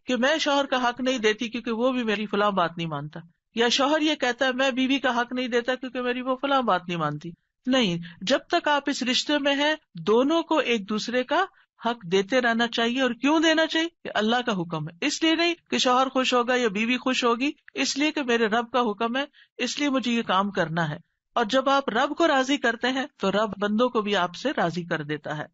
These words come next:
फिर इसी तरह यह है कि एक दूसरे से अच्छे अखलाक के साथ पेश आना। नबी सल्लल्लाहु अलैहि वसल्लम ने फरमाया,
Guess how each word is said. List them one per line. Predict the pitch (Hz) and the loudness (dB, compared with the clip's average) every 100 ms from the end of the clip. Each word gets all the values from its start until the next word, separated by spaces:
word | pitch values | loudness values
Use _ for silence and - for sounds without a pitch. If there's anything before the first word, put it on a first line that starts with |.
| _ _ - | _ _ -2
फिर | 262 | -2
इसी | 240 247 285 | -2 -2 -2
तरह | 277 262 | 0 0
यह | 233 240 | 0 0
है | 240 | -2
कि | 240 | -2
एक | 220 180 | -4 -2
दूसरे | 214 202 233 | -4 0 -2
से | - | -2
अच्छे | - 208 - 240 | -6 -4 -2 0
अखलाक | 208 190 190 208 | 0 0 -2 -2
के | 190 | -6
साथ | 190 165 170 | -2 -4 -2
पेश | 165 156 | -4 -2
आना। | 147 151 147 - _ - 202 | -4 -6 -10 -16 _ -6 -4
नबी | 208 | -2
सल्लल्लाहु | 214 196 190 185 | 0 0 2 2
अलैहि | 185 | 0
वसल्लम | 170 196 202 | -2 0 0
ने | 190 | 0
फरमाया, | 196 180 190 | -2 0 -2